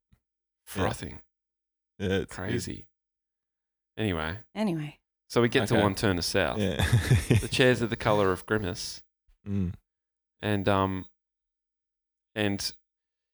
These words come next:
Speaker 1: there's this classic, like, neighbour out on the street. Like, we pulled the van up. There's a, there's a, there's a, a dude in high vis just smoking a cig out the front of his house, just kinda watching us
Speaker 2: Mm.
Speaker 1: pull the van up and go into the
Speaker 2: Mm.
Speaker 1: house and start bringing the chairs out.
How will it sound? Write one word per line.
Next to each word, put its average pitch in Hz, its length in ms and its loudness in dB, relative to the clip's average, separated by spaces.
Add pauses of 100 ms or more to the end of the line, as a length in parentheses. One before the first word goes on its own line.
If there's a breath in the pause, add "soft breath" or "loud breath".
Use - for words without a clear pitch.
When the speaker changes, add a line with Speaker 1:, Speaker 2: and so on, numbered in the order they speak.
(220)
Speaker 1:
there's 123 180 2
this 117 120 -2
classic, - 500 -2
like, 98 420 0 (720)
neighbour 101 600 0 (320)
out 101 140 4
on 98 120 0
the 95 60 -2
street. 110 320 0
Like, 104 120 -6
we 107 60 0
pulled 110 240 0
the 107 40 2
van 90 280 2
up. 87 240 -2 (260)
There's 101 140 -4
a, 98 60 2
there's 95 280 -2
a, 92 300 2
there's 98 160 -2
a, 95 180 2 (120)
a 101 100 0
dude 98 260 2
in 95 100 0
high 95 200 0
vis 92 300 -2
just - 180 -4
smoking 90 300 -2
a 90 40 -6
cig 92 240 -2
out 90 120 0
the - 60 -12
front 92 180 -4
of 87 40 -4
his 82 140 -6
house, 107 280 -2
just - 180 -8
kinda 87 180 -4
watching 90 320 0
us 101 80 4
Speaker 2:
Mm. 135 60 -2
Speaker 1:
pull - 120 -8
the 87 80 -6
van 82 280 -4
up 80 180 -6
and 82 160 -8
go 80 120 -2
into 80 160 -4
the 98 80 2
Speaker 2:
Mm. 90 40 -2
Speaker 1:
house 78 280 -2
and - 100 -16
start 85 220 -4
bringing 82 200 -10
the 64 60 -14
chairs 87 300 -8
out. 90 180 -6